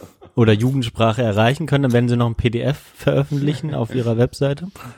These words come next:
äh, was man aber nur mit Adobe Acrobat <laughs> herunterladen kann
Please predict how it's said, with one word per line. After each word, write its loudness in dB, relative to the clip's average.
äh, 4
was -2
man -2
aber 2
nur 2
mit -2
Adobe 0
Acrobat -4
<laughs> -6
herunterladen 0
kann -6